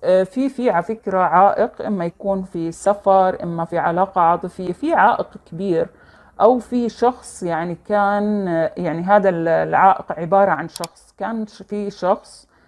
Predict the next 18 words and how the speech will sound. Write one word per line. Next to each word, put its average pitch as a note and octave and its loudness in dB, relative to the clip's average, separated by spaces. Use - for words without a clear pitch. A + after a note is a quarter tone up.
آه، E3+ -2
مستهدفكم، F#3+ -4
عم E3+ -8
بيلوث G3 0
سمعتكم، F#3 -10
عم D#3+ -8
بيحكي G#3+ -4
عليكم G3 -2
من F3 -6
وراكم. F#3 -2
آه، E3 2
ممكن G3 -2
يكون F3 -6
شاب، G3+ 0
ممكن E3 -8
يكون، E3 -8
آه، D#3+ 0
بنت، G#3 -2